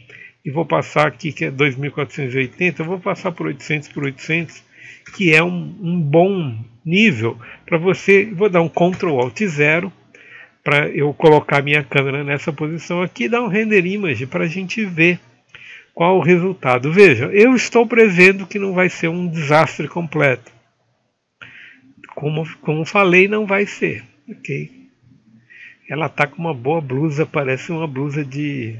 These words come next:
de time de futebol, né? Mas enfim, veja,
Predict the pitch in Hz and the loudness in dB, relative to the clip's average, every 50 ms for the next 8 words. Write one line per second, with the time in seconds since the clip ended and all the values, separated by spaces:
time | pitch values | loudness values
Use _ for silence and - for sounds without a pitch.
0 | 135 135 135 143 - - - - 147 151 151 139 147 139 - - 139 - - 170 | -12 -12 -12 -12 -12 -12 -10 -8 -6 -6 -6 -6 -8 -8 -10 -10 -10 -8 -8 -8
1 | 135 113 117 117 117 120 117 123 151 151 - _ _ _ _ _ _ _ _ _ | -6 -4 -4 -4 -4 -4 -6 -8 -8 -10 -10 _ _ _ _ _ _ _ _ _
2 | _ _ _ _ _ _ _ 269 262 262 262 262 262 _ _ _ _ _ _ _ | _ _ _ _ _ _ _ _ _ _ _ -20 -20 _ _ _ _ _ _ _
3 | _ _ _ _ _ _ _ _ _ _ _ - 214 220 202 240 247 226 - - | _ _ _ _ _ _ _ _ _ _ _ -4 -4 -2 -2 -2 -4 -6 -6 -6
4 | - 180 147 151 - - _ _ _ _ _ _ _ _ _ _ _ _ _ _ | -6 -6 -6 -6 -8 -14 _ _ _ _ _ _ _ _ _ _ _ _ _ _
5 | - - - 226 196 147 - - | -8 2 6 6 6 6 4 0